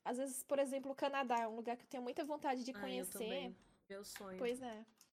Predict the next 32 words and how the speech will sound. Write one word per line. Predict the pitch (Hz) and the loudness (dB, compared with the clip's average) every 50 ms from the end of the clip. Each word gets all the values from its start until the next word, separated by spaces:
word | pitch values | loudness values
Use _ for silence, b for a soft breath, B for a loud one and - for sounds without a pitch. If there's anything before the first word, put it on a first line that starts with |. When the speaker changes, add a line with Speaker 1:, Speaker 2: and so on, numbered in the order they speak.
| _ _ _ - | _ _ _ 0
Speaker 1:
E | 269 | 4
aí | 262 247 | 6 6
eu | 247 | 6
vejo | 247 285 285 269 | 8 6 6 4
imagens | 285 294 294 269 240 247 294 302 302 302 254 - | 2 0 2 4 4 4 4 4 2 0 0 2
lá | 233 233 233 269 | 2 4 4 4
e | 285 262 254 | 6 4 4
às | 247 233 | 4 4
vezes | 240 254 240 | 2 2 4
eu | 277 277 277 | 6 6 8
acho | 269 269 - - | 6 6 4 0
tão | - 262 269 339 370 | -2 0 2 4 4
lindo | 320 269 294 330 359 311 294 | 4 4 2 0 0 0 2
que | 285 - | 4 4
eu | 269 | 4
chego | 277 - 285 277 262 | 6 4 4 4 2
a | 277 | 0
me | 294 | 0
emocionar | 285 285 269 269 - - 311 294 277 269 269 | 0 0 0 2 2 0 0 0 2 2 2
olhando | 247 240 240 240 247 | 2 2 2 0 0
as | 247 247 - | -2 -4 -4
fotos, | - - 262 240 240 - 226 208 | -2 0 0 0 0 -4 -6 -8
entendeu? | 220 220 - 233 226 226 233 233 - - b b b b _ _ _ _ _ _ _ _ _ _ | -8 -8 -8 -6 -4 -4 -4 -4 -6 -8 b b b b _ _ _ _ _ _ _ _ _ _
E | - 240 254 254 254 254 247 | -4 0 0 2 4 4 4
às | 240 247 | 4 4
vezes | 262 277 | 4 6
até | 302 311 302 311 285 294 320 | 4 6 8 8 8 8 8
eu | 339 349 330 | 8 8 6
me | 320 320 320 | 2 0 0
acho, | 311 294 285 311 - - | 2 2 2 2 2 0
assim, | 311 - - 277 269 262 | -2 -2 -2 -4 -6 -8
com | 254 - 262 262 254 | -8 -8 -8 -8 -8